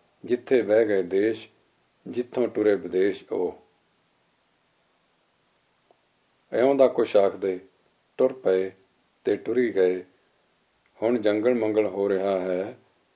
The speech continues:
ਖਾਨ ਰਜਾਦੇ, ਰਜਾਦੇ ਦੀ ਜੂਹ ਵਿੱਚ ਭਾਗ ਲੱਗ ਰਹੇ ਹਨ। ਡੇਰਾ ਸਾਰਾ ਮਗਰੇ ਅੱਪੜ ਚੁੱਕਾ ਹੈ। ਸ੍ਰੀ ਅਮਰਦਾਸ ਜੀ, "ਫਿਰ ਚੌਧਰੀ, ਕੋਈ ਕਣੀ ਕਣਾ ਹੋਇਆ?" ਚੌਧਰੀ,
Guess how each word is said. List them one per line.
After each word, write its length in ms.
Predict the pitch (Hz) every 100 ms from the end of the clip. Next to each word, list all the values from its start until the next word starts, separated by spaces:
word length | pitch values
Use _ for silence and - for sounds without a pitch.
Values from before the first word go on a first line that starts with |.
| _ _ _ _
ਖਾਨ 420 | - 104 110 120
ਰਜਾਦੇ, 520 | 110 101 101 98 104
ਰਜਾਦੇ 580 | - 101 95 101 101 107
ਦੀ 140 | 101 98
ਜੂਹ 260 | 98 120
ਵਿੱਚ 220 | 107 101
ਭਾਗ 300 | - 101 87
ਲੱਗ 260 | 90 87 82
ਰਹੇ 300 | 87 95 107
ਹਨ। 200 | 107 95 - _ _ _ _ _ -
ਡੇਰਾ 300 | 104 110 117
ਸਾਰਾ 320 | 113 104 104
ਮਗਰੇ 400 | 104 98 110 120
ਅੱਪੜ 240 | 107 - -
ਚੁੱਕਾ 400 | 92 - 90 92
ਹੈ। 220 | 92 - _ _ _ _ _ _ _ _ _ _ _
ਸ੍ਰੀ 240 | - 107
ਅਮਰਦਾਸ 540 | 101 101 98 98 90 -
ਜੀ, 200 | - - _ _ _ _ _
"ਫਿਰ 300 | - 127 127
ਚੌਧਰੀ, 500 | 120 123 113 104 107 _ _ _ _ _
ਕੋਈ 160 | 117
ਕਣੀ 280 | 117 113 123
ਕਣਾ 280 | 123 123 120
ਹੋਇਆ?" 340 | 104 110 135 143 _ _ _ _ _ _ _ _ -
ਚੌਧਰੀ, 420 | 113 117 95